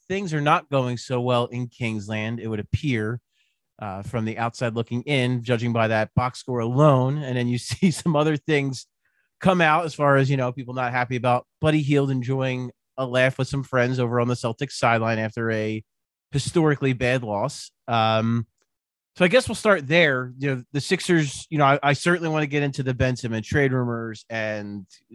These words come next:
how, you know, Tyrese Halliburton, things of that nature. But let's start off with the Sixers and Kings actually play a game on Saturday night. And just from your perspective, where are the Kings?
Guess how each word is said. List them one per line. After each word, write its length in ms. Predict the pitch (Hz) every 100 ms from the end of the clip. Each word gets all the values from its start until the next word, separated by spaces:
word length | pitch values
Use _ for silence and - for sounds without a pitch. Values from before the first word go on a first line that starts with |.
| 107
how, 460 | 123 120 113 110 104
you 80 | 117
know, 100 | 104
Tyrese 360 | - 117 113 107
Halliburton, 480 | 117 113 117 113 107
things 220 | 113 101
of 40 |
that 160 | 117 117
nature. 220 | 113 110
But 100 | 120
let's 140 | 170
start 220 | - 180 160
off 180 | 151
with 220 | 143 131 - _ _ _ _ _ _ _ -
the 60 |
Sixers 260 | 147 254 208
and 100 | 202
Kings 240 | 208 226 175
actually 280 | 180 - 156
play 200 | - 147
a 40 |
game 500 | 120 120 180 156 107 101
on 140 | 123 127
Saturday 460 | - 131 123 120
night. 320 | 117 113 110 -
And 320 | 123 123 123
just 200 | 156 156
from 180 | - 139
your 120 | 151
perspective, 720 | - 143 - 135 - 180 135 127 _ _ _ _ _ 131 - _
where 580 | 160 143 170 190 190
are 340 | 175 170 165 165
the 120 | 151
Kings? 600 | - 233 208 202 170 139